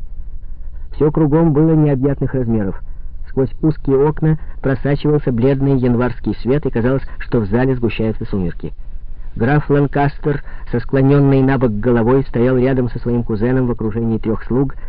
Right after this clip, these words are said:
которые даже не принадлежали к королевской дворне. Красные стены, красные колонны, красные своды создавали зловещую декорацию для сцены, которой должно было окончиться царствование английского короля.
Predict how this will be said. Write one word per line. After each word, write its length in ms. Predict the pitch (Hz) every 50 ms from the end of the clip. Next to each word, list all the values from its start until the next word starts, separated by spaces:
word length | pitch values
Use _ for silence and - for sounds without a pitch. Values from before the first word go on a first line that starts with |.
| - - -
которые 380 | - 120 - 120 127 139 135 131
даже 320 | 110 131 135 131 120 135
не 160 | 131 127 131 127
принадлежали 720 | - 123 131 131 120 107 107 120 110 113 123 131 131 127
к 120 | - -
королевской 520 | - - 117 117 113 113 110 - - 117 104
дворне. 420 | 95 95 104 98 85 87 85 80 - - - - - - - - - - - - - - - - - - - -
Красные 580 | - 120 120 143 151 143 - - 143 139 127
стены, 400 | 107 - - 139 143 147 147 147
красные 460 | - - 135 139 135 - - 135 123 117
колонны, 400 | - 123 123 131 139 139 135 123
красные 440 | - 123 139 127 113 - 127 120
своды 340 | - 117 127 135 135 139 - - - - - - - -
создавали 380 | 127 117 123 127 127 135 139
зловещую 520 | 117 123 131 131 135 143 135 - - 135 120
декорацию 720 | 110 131 - - 135 131 139 131 117 - - 117 110 107
для 200 | 101 110 113 107
сцены, 560 | - - - - - 135 143 143 143 147 147 - - - - - -
которой 420 | 120 113 117 131 135 139 135 131
должно 520 | 113 107 127 127 123 113 107 117 131 135 135
было 200 | 139 131 131 127
окончиться 720 | 120 - 127 123 113 117 - 131 - - - 123 117 - - -
царствование 800 | 123 117 113 - - - - 117 117 117 113 113 113 113 110 - - -
английского 600 | 117 107 104 98 104 104 104 - - 107 104 101
короля. 380 | - 107 98 98 92 87 82